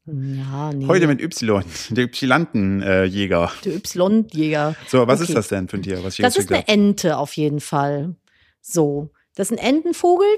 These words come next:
Speaker 1: der ganz süße, kleine, flauschige
Speaker 2: Das
Speaker 1: Babys auf seinem Rücken hat.
Speaker 2: Also, die, also
Speaker 1: Das ist eine
Speaker 2: Entenvö-,
Speaker 1: Glanzente.
Speaker 2: Ganz kurz, also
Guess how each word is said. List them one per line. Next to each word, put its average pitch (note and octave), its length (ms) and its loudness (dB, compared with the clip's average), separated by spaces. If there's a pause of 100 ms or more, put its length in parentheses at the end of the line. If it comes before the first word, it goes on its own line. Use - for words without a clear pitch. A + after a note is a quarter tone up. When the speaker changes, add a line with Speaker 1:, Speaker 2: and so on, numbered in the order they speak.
Speaker 1:
der A#3+ 180 -6 (560)
ganz - 360 -4
süße, C#5 340 -2
kleine, D#4 300 0
flauschige B4 600 0 (100)
Speaker 2:
Das G#4 200 0
Speaker 1:
Babys - 180 -8
auf B3+ 100 -2
seinem A#3+ 260 0
Rücken A#3+ 340 -2
hat. C4+ 340 -6
Speaker 2:
Also, G#2+ 540 0 (200)
die, A2 280 -2
also F2 160 2
Speaker 1:
Das - 20 4
ist - 60 2
eine C#4+ 80 2 (140)
Speaker 2:
Entenvö-, G#3 80 4
Speaker 1:
Glanzente. F#3 680 2
Speaker 2:
Ganz D3 160 2
kurz, B2+ 180 0
also G2+ 380 0